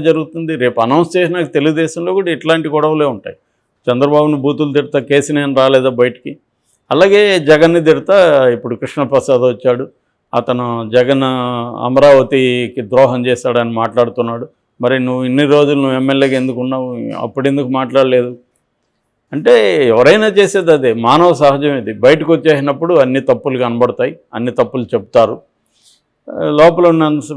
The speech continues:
రోజులు వాళ్ళు ఏమి చెప్పరు, జగన్ గొప్పోడు అది ఇదని మాట్లాడతారు, సడన్గా ఇట్లా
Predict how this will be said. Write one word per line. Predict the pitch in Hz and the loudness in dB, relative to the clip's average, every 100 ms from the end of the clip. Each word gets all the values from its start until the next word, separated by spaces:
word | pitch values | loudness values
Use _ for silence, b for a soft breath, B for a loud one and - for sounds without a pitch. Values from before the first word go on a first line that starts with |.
| 135 | 0
రోజులు | 165 175 151 | 2 2 4
వాళ్ళు | 135 127 | 4 4
ఏమి | 127 123 127 | 0 0 -2
చెప్పరు, | 110 117 104 - _ 139 113 | -2 -2 -4 -6 _ -4 0
జగన్ | 120 135 123 | 0 2 2
గొప్పోడు | 123 131 123 127 143 123 | 2 0 0 0 2 2
అది | 120 123 | 2 0
ఇదని | 123 147 151 | -2 -2 -2
మాట్లాడతారు, | 117 104 101 90 98 101 | -2 -4 -8 -8 -12 -4
సడన్గా | 120 127 151 143 147 131 113 110 87 117 | 0 2 2 2 2 4 2 -2 -6 -8
ఇట్లా | 127 | -8